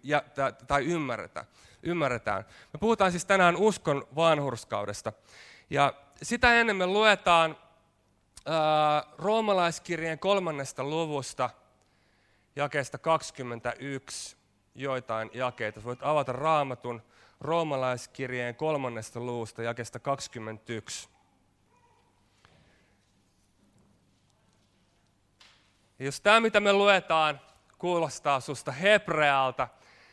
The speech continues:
niin, ää, niin, niin mä toivon, että se ei kohta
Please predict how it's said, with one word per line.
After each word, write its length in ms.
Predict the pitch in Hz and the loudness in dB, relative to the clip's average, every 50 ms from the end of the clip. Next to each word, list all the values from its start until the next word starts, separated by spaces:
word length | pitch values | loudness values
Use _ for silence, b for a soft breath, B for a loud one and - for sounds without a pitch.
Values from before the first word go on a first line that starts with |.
| b b b | b b b
niin, 420 | b 120 127 127 131 131 127 131 131 | b -10 -6 -6 -4 -4 -4 -4 -4
ää, 280 | 131 127 131 127 120 - _ _ _ _ _ _ _ _ _ _ _ _ _ _ _ _ _ _ - | -4 -2 -2 -4 -4 -8 _ _ _ _ _ _ _ _ _ _ _ _ _ _ _ _ _ _ -12
niin, 300 | 123 135 135 131 131 - _ _ _ _ - | -8 -8 -8 -8 -8 -12 _ _ _ _ -12
niin 280 | 127 139 139 139 139 - _ _ - | -10 -8 -6 -8 -8 -10 _ _ -12
mä 100 | 131 139 | -12 -8
toivon, 420 | - 170 170 165 156 139 135 131 | -4 -2 -2 0 0 -2 -4 -6
että 120 | 131 - - | -8 -8 -6
se 100 | 147 135 | -4 -4
ei 60 | 135 | -4
kohta 540 | - - 160 156 151 131 - - - 110 | -2 0 0 0 0 -2 -4 -8 -8 -8